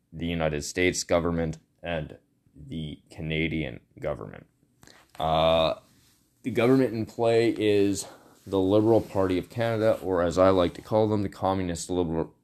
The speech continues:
Communist Liberal Party of Canada,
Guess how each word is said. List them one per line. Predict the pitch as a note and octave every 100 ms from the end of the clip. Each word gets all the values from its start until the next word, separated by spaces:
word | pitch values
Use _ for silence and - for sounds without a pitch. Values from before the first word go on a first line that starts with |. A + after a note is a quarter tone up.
| _
Communist | - B2 A#2+ G2+ E2 - -
Liberal | C#2+ F2 E2+ E2+
Party | D#2 - E2+ D#2
of | D2+
Canada, | - A#2+ A#2 A2 A2